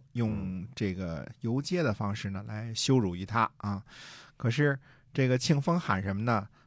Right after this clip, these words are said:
喊的是说，不要像楚共王的庶子为弑杀了他的国君，还有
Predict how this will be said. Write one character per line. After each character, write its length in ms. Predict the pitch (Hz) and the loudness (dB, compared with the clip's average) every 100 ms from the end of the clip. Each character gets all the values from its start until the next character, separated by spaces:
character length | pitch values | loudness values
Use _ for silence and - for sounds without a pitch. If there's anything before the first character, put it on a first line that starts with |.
| _ | _
喊 260 | - 95 | -6 -4
的 100 | 98 | -2
是 100 | 110 | -2
说， 220 | 110 131 127 - _ _ | -2 -2 -4 -10 _ _
不 140 | - 156 | 4 10
要 120 | 165 | 10
像 240 | 147 127 | 8 4
楚 300 | 127 - 98 | 2 -2 -4
共 180 | 92 135 | -2 0
王 180 | 113 117 | 2 4
的 120 | 135 | 2
庶 280 | 135 - 135 | 2 2 2
子 380 | 107 90 80 85 | 2 -4 -6 -6
为 380 | 90 98 110 165 - - | -2 2 4 2 -2 -12
弑 260 | - - 117 | -4 0 2
杀 220 | 139 127 | 2 2
了 100 | 117 | 2
他 220 | - 185 | 0 2
的 100 | 123 | 2
国 240 | 95 - 104 | 0 -4 -2
君， 240 | 117 117 - | 0 -2 -4
还 220 | 156 110 | -2 0
有 260 | 101 90 | 0 -4